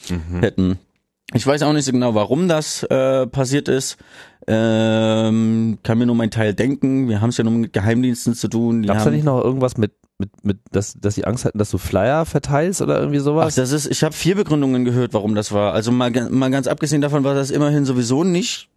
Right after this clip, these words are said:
Speaker 2: persönlich gegen mich, was ich aber dann von den Aussagen von den beiden, äh, anders habe. Dann die erste Aussage war, dass ich keinen Livestream mach.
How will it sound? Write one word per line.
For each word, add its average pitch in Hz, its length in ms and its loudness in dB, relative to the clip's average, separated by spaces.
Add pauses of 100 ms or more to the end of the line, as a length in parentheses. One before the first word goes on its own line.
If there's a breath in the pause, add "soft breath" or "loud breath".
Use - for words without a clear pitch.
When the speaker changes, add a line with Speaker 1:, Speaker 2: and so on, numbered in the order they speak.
(260)
Speaker 2:
persönlich 143 540 0
gegen 160 220 2
mich, 180 180 -2
was 123 160 -2
ich 120 120 -4
aber 120 160 2
dann 120 140 2
von 117 180 0
den 113 100 0
Aussagen 123 440 0
von 123 140 0
den 120 100 0
beiden, 117 480 0
äh, - 40 -6
anders 110 960 0
habe. 165 280 0
Dann 123 200 0
die 117 100 -2
erste 139 320 0
Aussage 151 400 0
war, 143 100 2
dass 123 140 -2
ich 120 80 -8
keinen 123 160 0
Livestream 151 440 -2
mach. 214 280 -4